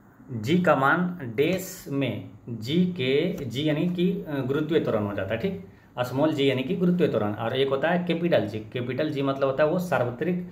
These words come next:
गुरुत्वाकर्षण नियतांक होता है, ठीक? तो ये ध्यान रखना है। और यहीं पूछा है कि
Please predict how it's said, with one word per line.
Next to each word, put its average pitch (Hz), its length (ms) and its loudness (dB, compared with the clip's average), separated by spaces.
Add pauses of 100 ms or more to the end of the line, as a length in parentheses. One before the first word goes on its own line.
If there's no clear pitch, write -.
(280)
गुरुत्वाकर्षण 139 640 0
नियतांक 170 420 4
होता 101 180 -2
है, 107 60 -2
ठीक? - 180 -2 (480)
तो 117 60 -6
ये 123 80 -2
ध्यान 131 200 4
रखना 151 200 0
है। 185 160 -2
और 117 440 2 (400)
यहीं 135 260 -4
पूछा 143 220 0
है 165 80 0
कि 151 160 -2